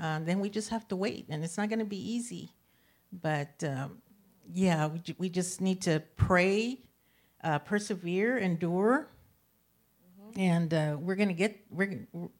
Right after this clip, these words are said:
Speaker 1: when it comes, when, when the answer comes, whatever it may be, we're going to, um, uh, just, uh,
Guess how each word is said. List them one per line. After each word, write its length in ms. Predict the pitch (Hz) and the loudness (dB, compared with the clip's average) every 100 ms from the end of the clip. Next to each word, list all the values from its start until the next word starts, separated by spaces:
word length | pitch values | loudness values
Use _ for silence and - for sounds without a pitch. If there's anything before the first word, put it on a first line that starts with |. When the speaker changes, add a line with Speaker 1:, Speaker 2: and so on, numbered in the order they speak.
| _ | _
Speaker 1:
when 180 | 185 208 | 2 6
it 160 | 214 214 | 6 4
comes, 420 | 247 262 269 254 | 4 4 2 -2
when, 260 | 214 214 196 - - _ - | 2 2 2 -6 -20 _ -2
when 260 | 196 196 | 0 4
the 240 | 190 180 214 | 2 4 6
answer 400 | 233 254 262 240 | 6 4 2 2
comes, 480 | 247 - 196 214 202 | 2 2 4 4 4
whatever 320 | 180 185 196 | 4 4 2
it 140 | 190 | 0
may 120 | 170 | 0
be, 420 | 165 185 196 208 - _ _ - | -2 -4 -4 -6 -8 _ _ -4
we're 120 | 175 | -4
going 380 | 170 190 190 190 | 0 -2 -2 -4
to, 440 | - 180 160 160 - | -4 -2 -2 -2 -6
um, 360 | 151 135 147 - _ _ _ _ _ _ _ _ 151 | -8 -8 -10 -16 _ _ _ _ _ _ _ _ -6
uh, 240 | 139 135 - | -4 -6 -10
just, 440 | 170 175 175 - 156 | -6 -4 -4 -6 -4
uh, 180 | 147 | -4